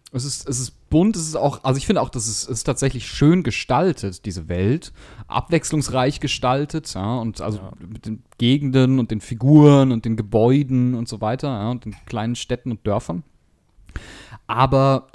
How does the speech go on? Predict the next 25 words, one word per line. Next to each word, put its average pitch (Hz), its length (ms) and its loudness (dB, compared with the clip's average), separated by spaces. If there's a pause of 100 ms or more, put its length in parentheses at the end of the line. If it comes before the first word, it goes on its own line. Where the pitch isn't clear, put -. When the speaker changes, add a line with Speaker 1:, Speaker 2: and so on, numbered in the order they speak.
Speaker 1:
man 135 180 0
merkt 135 340 2
eben 139 420 -2
ihm 139 180 -2
ein 113 100 -4
gewisses 113 320 -6
Alter 120 360 -2
an. 123 60 0
Es 123 120 -4
ist - 100 -8
natürlich - 320 -4
auch, 147 460 2 (220)
es - 120 -6
ist 139 60 -2
ein 120 180 0
M 120 120 2
M 107 140 0
O, 151 240 6
es - 140 0
ist - 160 -6 (340)
ausgesprochen 123 540 0
repetitiv 139 800 -2
in 127 100 -8
der 110 60 -4
Mechanik, 98 680 -6